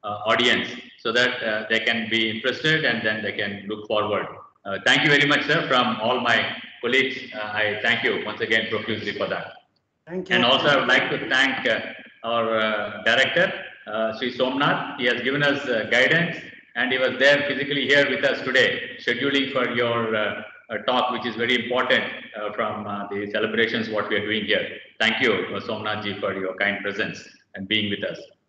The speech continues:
Speaker 1: And also Doctor Kurvilla and also my other colleagues who made all it, uh, possible with all the, uh, support which is needed. And also to all the other center units,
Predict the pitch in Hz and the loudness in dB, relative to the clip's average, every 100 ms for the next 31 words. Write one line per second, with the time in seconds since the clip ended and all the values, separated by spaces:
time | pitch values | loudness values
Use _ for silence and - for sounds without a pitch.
0 | _ 107 113 127 127 117 113 117 127 131 | _ -2 2 2 2 2 0 -2 0 2
1 | 143 156 220 220 113 113 113 113 117 110 | 4 4 0 -2 -2 0 0 0 0 0
2 | 120 113 123 110 107 - - - _ 120 | 0 0 0 0 0 -10 -16 -20 _ -4
3 | 117 113 110 107 104 107 127 131 127 120 | 0 2 4 2 0 4 4 4 2 2
4 | 123 117 117 110 104 - 113 113 120 175 | 2 0 0 0 0 -2 0 0 2 0
5 | 202 - 107 113 113 113 113 113 110 107 | 0 -6 -6 0 0 0 -2 -4 -8 -10
6 | 107 104 113 131 220 226 107 110 127 190 | -10 -6 0 2 2 0 -4 -2 2 2
7 | 185 - - - 110 110 113 131 117 120 | 0 -10 -16 -14 -2 2 2 2 2 2
8 | 107 107 107 127 131 120 104 107 107 135 | 2 0 0 2 4 4 2 0 0 2
9 | 135 127 117 123 117 120 135 139 | 2 2 -2 -2 -2 0 0 -2